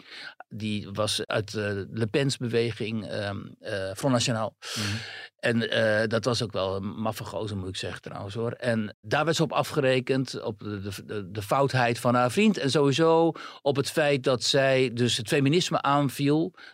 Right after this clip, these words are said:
Speaker 1: Want zij moet niks hebben van die linkse feministes die dan wel, eh, zeg maar, eh, de mo-, de hoofddoek in het Westen verdedigen, maar niet de Iraanse vrouwen en zo.
Speaker 2: En dus zou
Speaker 1: En
Speaker 2: haar vader ook wel niet deugen?
Speaker 1: Nou, precies, om een lang verhaal kort te
Speaker 2: Ja.
Speaker 1: maken, omdat Eva dus niet deugt, <clears throat> deugt Kees Ve-, Vlaardingenbroek natuurlijk ook niet.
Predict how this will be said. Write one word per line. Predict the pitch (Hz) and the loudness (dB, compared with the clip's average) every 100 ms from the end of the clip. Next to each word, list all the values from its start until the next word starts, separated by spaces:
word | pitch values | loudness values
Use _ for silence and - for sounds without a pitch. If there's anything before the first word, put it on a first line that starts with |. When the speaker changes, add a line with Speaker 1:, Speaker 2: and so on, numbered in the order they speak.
| - | -4
Speaker 1:
Want | 123 | 0
zij | 139 | 2
moet | 117 120 | 2 2
niks | 117 - | 2 0
hebben | 117 101 | 0 0
van | 104 | -2
die | 107 | 0
linkse | 143 - | 0 0
feministes | - 123 120 123 - 123 117 | 0 2 4 2 -2 -4 -4
die | 120 | -2
dan | 117 110 | -2 0
wel, | 113 110 110 101 | 2 4 2 0
eh, | 107 | -4
zeg | - 104 | -6 -4
maar, | 110 101 101 - - _ | 0 0 -2 -8 -20 _
eh, | - 104 107 | 0 0 0
de | 110 | 0
mo-, | 113 123 | 2 0
de | 107 110 | 0 2
hoofddoek | 107 123 120 104 | 2 2 0 -2
in | 107 | -2
het | 101 | -2
Westen | 107 - | -4 -4
verdedigen, | 110 107 104 104 104 | -4 -4 -2 -4 -4
maar | 104 | -2
niet | 107 | -4
de | 85 | -4
Iraanse | 104 101 101 - | -4 -4 -4 -4
vrouwen | 123 123 120 107 | 0 2 2 -2
en | |
zo. | 107 110 - - - - | -2 -2 -2 -6 -14 -4
Speaker 2:
En | 123 | -2
dus | 120 127 | 0 -2
zou | - 131 | 0 2
Speaker 1:
En | |
Speaker 2:
haar | 120 117 | 0 0
vader | 127 135 | -4 -4
ook | 131 117 | -6 -6
wel | |
niet | 110 104 - 180 | -8 -10 -14 -14
deugen? | 117 110 104 90 - | -6 -6 -6 -12 -10
Speaker 1:
Nou, | - 202 | 0 0
precies, | 185 - 196 | 2 0 4
om | 214 185 | 6 6
een | |
lang | 208 202 | 4 4
verhaal | 185 156 | 2 2
kort | 220 214 | 2 2
te | 190 | 4
Speaker 2:
Ja. | |
Speaker 1:
maken, | 180 185 185 | 4 2 2
omdat | 160 156 156 - | 2 4 2 0
Eva | 170 185 170 | 2 2 2
dus | 156 147 | 0 2
niet | 165 | 2
deugt, | 147 156 147 - - | 4 4 4 0 0
<clears throat> | - 175 | 2 4
deugt | 180 - | 4 2
Kees | - 185 170 | 2 2 4
Ve-, | 165 139 | 4 2
Vlaardingenbroek | 127 180 156 143 131 | 4 4 4 4 2
natuurlijk | 113 120 - | 2 -2 2
ook | 190 220 | 2 4
niet. | 214 226 - | 4 4 0